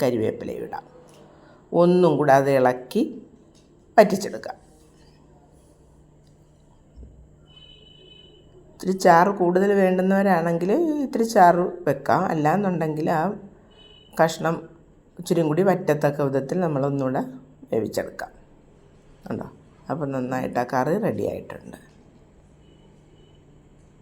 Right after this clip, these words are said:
നമ്മൾ വെണ്ടക്ക കൊണ്ടൊക്കെ ഉണ്ടാക്കൂലേ, പാവയ്ക്ക കൊണ്ടുണ്ടാക്കുന്ന പോലെ വഴുതനങ്ങ കൊണ്ടും പുളി കറി, പിഴിഞ്ഞുള്ള കറി വെക്കാം. കണ്ടോ, കറി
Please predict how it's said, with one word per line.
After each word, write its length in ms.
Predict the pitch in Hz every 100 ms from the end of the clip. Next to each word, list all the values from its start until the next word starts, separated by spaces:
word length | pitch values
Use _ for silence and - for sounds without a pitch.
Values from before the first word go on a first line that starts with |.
| _ _ - - - -
നമ്മൾ 180 | 151 147 147
വെണ്ടക്ക 320 | 135 143 160 156
കൊണ്ടൊക്കെ 360 | 151 151 151 147
ഉണ്ടാക്കൂലേ, 460 | 147 135 131 127 131
പാവയ്ക്ക 420 | 131 131 131 143 135
കൊണ്ടുണ്ടാക്കുന്ന 680 | 131 127 120 120 127 131 135 127
പോലെ 240 | 131 170 214
വഴുതനങ്ങ 420 | 170 156 151 143 143
കൊണ്ടും 260 | 147 220 285
പുളി 200 | 175 165 170 -
കറി, 160 | - - - -
പിഴിഞ്ഞുള്ള 440 | 156 151 143 143 202 208
കറി 160 | 123 107
വെക്കാം. 300 | 98 - - - _ _ _ _ _ - _ _ - _ _ - _ _ - - - _ - - _ - - - - - - - - -
കണ്ടോ, 240 | - - - - - _ - - - - - - - - - - - - - - - - - - - - 165
കറി 200 | 147